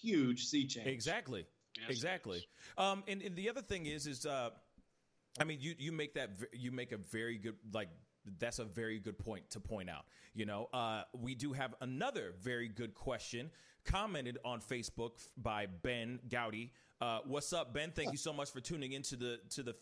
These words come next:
Speaker 2: uh, the show on Facebook. Really appreciate it, and really appreciate the comment. Uh, he says, "If they're getting, uh,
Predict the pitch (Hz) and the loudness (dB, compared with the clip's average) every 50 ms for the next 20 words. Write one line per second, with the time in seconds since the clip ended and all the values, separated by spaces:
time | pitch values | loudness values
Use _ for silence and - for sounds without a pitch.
0 | - - - 127 117 117 107 110 117 - - 139 123 127 123 117 110 110 - 123 | -8 -2 0 2 2 2 0 -2 -2 -2 0 0 2 2 2 0 0 -2 -2 -2
1 | 110 104 - - 131 - - 123 120 127 120 113 107 95 - 110 110 110 - - | -2 -2 -2 -2 -4 -4 -4 -2 -2 0 0 0 0 -2 -2 -2 -2 -2 -2 -2
2 | 113 117 143 170 - 127 127 127 156 160 139 131 113 - 139 123 107 - 117 110 | -2 -2 -2 -2 -4 -4 -4 -2 -2 -2 -2 -2 -2 -2 -4 -2 -2 -2 -2 -4
3 | 98 110 - 120 123 113 104 101 98 98 - - - - - - - - 147 143 | -4 -4 -4 -2 -2 -2 0 -2 -4 -6 -8 -16 -18 -16 -16 -6 0 2 2 2
4 | 139 139 143 202 202 - - 196 185 175 165 156 139 - - - - - _ _ | 2 2 0 -2 -2 0 2 4 4 4 4 2 0 -4 -8 -12 -20 -20 _ _
5 | _ _ _ - 170 127 185 208 190 151 123 190 226 226 247 247 240 233 - - | _ _ _ 0 2 2 2 2 2 2 0 0 2 2 2 0 0 -2 -4 -2
6 | - 170 151 143 143 139 | 0 2 2 4 2 2